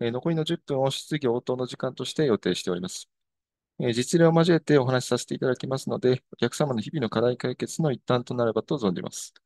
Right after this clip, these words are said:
えー、ご質問に関しましては、えー、随時Zoomの、えー、コントロールバーにございます、えー、キューアンドエーより、えー、ご質問内容を、えー、ご入力ください。えー、チャットの方に、えー、ご入力いただいた場合はですね、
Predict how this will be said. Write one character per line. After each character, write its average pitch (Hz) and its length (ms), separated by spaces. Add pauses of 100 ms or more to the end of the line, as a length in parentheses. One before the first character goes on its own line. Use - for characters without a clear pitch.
(880)
え - 60
ー、 - 40
ご 143 100
質 190 140
問 190 100
に 185 80
関 196 160
し 190 140
ま 190 100
し - 80
て 175 100
は、 160 320 (100)
え 120 60
ー、 117 140
随 147 240
時 - 160
Zoom 160 420
の、 170 320
え 110 120
ー、 101 40
コ 131 100
ン 139 60
ト 151 100
ロ 156 80
ー - 20
ル 147 60
バ 143 140
ー - 20
に 131 80
ご 104 100
ざ 110 120
い 110 60
ま 117 120
す、 - 360
え 92 420
ー、 - 20
キ 147 160
ュ - 20
ー 175 40
ア 170 40
ン 170 60
ド 185 80
エ - 20
ー - 40
よ 135 60
り、 - 160 (140)
え 104 240 (180)
ー、 - 40
ご 98 120
質 - 140
問 110 140
内 113 200
容 104 160
を、 147 320
え 95 120
ー、 - 40
ご 95 120
入 87 100
力 82 100
く - 120
だ - 60
さ - 120
い。 - 60 (1700)
え 113 60
ー、 - 20
チ - 120
ャ 147 60
ッ - 100
ト 214 80
の 196 120
方 190 160
に、 165 240
え 113 220
ー、 - 40
ご 107 140
入 117 120
力 110 380
い - 80
た 113 120
だ 110 100
い 107 80
た 113 160
場 107 160
合 110 100 (140)
は 131 80
で 101 80
す - 100
ね、 104 160